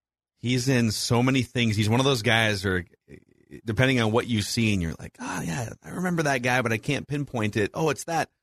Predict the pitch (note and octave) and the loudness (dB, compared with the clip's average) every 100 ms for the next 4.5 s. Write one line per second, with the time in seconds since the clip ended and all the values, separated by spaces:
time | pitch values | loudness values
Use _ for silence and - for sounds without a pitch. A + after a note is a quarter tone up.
0 | _ _ _ - - C3 C#3 - C3+ A#2+ | _ _ _ -4 0 2 2 2 2 4
1 | B2 A#2 A#2+ A2 F#2 - - G#2 F#2 F2+ | 4 4 2 2 2 -2 -6 -2 -2 0
2 | A2+ A2+ A#2+ A#2 A2 G#2 F#2 F2+ F2+ E2+ | 0 2 2 2 2 0 0 -2 0 0
3 | F2 D#2 E2 F2+ G2+ G#2+ G2+ F#2+ F2+ F#2+ | -2 -2 0 2 2 2 2 2 2 2
4 | F2 E2+ E2+ D2+ - | 0 -2 -4 -6 -8